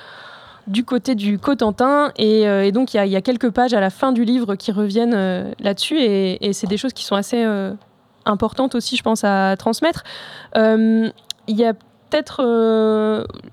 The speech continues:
je sais pas, est-ce qu'il y a, est-ce qu'il y a un ou deux éléments, euh, qui vous ont un peu marqué sur les luttes à cette époque-là, euh, sur lesquelles vous auriez envie de, de dire un mot, euh, plus particulièrement ? Je sais pas, la fête sur les falaises, euh,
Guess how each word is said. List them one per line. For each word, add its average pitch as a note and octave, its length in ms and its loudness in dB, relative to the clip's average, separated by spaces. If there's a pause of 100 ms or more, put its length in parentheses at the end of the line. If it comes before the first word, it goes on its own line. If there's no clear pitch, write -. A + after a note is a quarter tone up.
(140)
je - 80 2
sais A#3+ 100 0
pas, C#4+ 140 2
est-ce C4+ 100 -4
qu'il C4 120 0
y - 20 6
a, A3+ 260 4
est-ce A3 140 -2
qu'il B3+ 100 0
y A#3 40 4
a - 80 2
un A#3+ 80 2
ou B3+ 100 2
deux A#3+ 220 0
éléments, B3+ 400 2
euh, A#3 40 2
qui A3+ 160 -4
vous G#3+ 160 0
ont A3 80 2
un A3 60 0
peu B3 100 -4
marqué A#3 400 -2
sur A#3 160 -4
les G#3+ 80 0
luttes A3 160 -2
à A3 80 -2
cette G#3+ 180 -4
époque-là, A#3 500 0
euh, G#3 60 0
sur - 140 -4
lesquelles G3+ 260 -2
vous G3 180 -2
auriez G3+ 200 0
envie G3+ 220 -2
de, G3+ 340 0 (1000)
de G#3 120 0
dire G3+ 200 0
un G#3+ 80 2
mot, A3+ 280 4
euh, G#3 80 2
plus G3 180 -6
particulièrement ? A#3 640 0
Je - 80 -8
sais A#3+ 60 0
pas, B3+ 120 0
la G#3+ 140 0
fête G#3+ 180 -4
sur - 140 -4
les A3 100 0
falaises, B3+ 680 2
euh, G#3 300 2